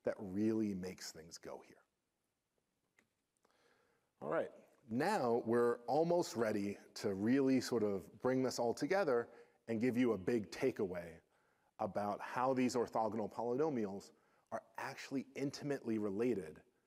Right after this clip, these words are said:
to this Gaussian quadrature question that I asked you.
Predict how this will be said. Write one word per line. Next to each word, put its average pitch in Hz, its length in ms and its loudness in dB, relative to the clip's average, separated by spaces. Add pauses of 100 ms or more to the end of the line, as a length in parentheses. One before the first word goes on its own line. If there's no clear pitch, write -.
(260)
to 131 80 -2
this 107 180 0
Gaussian 110 540 -4
quadrature 95 560 -6
question - 440 -14
that 80 140 -16
I - 100 -14 (200)
asked - 200 -20
you. - 80 -20